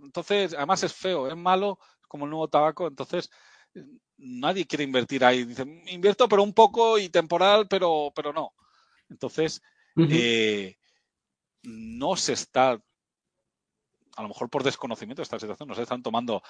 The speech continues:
Speaker 1: a nivel mundial las decisiones adecuadas para,
Speaker 2: Mm.
Speaker 1: para evitar esto. Pero si escuchas a la opec, lo están anunciando, que tenemos este problema,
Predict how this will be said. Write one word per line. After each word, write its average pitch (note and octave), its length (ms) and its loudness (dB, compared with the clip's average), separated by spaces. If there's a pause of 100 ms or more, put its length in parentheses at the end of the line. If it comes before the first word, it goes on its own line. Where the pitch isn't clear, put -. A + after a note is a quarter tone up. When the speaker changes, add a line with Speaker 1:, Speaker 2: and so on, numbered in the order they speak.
(160)
Speaker 1:
a B2 120 2
nivel A#2+ 440 4 (200)
mundial A2+ 840 2
las A2+ 160 4
decisiones A2 560 -8
adecuadas A2 680 -4
para, G#2 320 0
Speaker 2:
Mm. C3 260 -6
Speaker 1:
para G2+ 200 -4
evitar F#2+ 300 -6
esto. G#2+ 360 -8
Pero G#2 360 0 (200)
si - 180 -8
escuchas - 480 -6
a E3 40 0
la B2+ 80 0
opec, D#3 260 -10
lo A#2 120 -8
están A2 280 -10
anunciando, C#3+ 580 -10 (300)
que G#2+ 160 -4
tenemos G2 480 -12
este F3+ 240 -8
problema, A2+ 500 -10